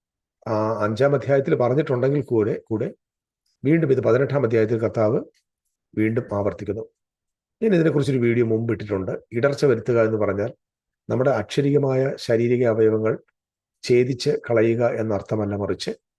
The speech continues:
body of Moses, നമ്മളെപ്പോഴും മനസ്സിലാക്കണം, രണ്ട് ശരീരങ്ങളാണ്. ഒന്ന് മോശയുടെ ശരീരം, രണ്ട് യേശുക്രിസ്തുവിന്റെ ശരീരം. യേശുക്രിസ്തുവിന്റെ ശരീരം രൂപപ്പെട്ടത്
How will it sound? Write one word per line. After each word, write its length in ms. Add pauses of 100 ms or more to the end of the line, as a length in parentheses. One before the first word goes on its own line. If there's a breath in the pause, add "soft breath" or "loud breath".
(920)
body 260
of 120 (180)
Moses, 280 (140)
നമ്മളെപ്പോഴും 440
മനസ്സിലാക്കണം, 500
രണ്ട് 220
ശരീരങ്ങളാണ്. 640
ഒന്ന് 360
മോശയുടെ 360
ശരീരം, 360 (720)
രണ്ട് 200 (340)
യേശുക്രിസ്തുവിന്റെ 640
ശരീരം. 340 (800)
യേശുക്രിസ്തുവിന്റെ 540
ശരീരം 380
രൂപപ്പെട്ടത് 680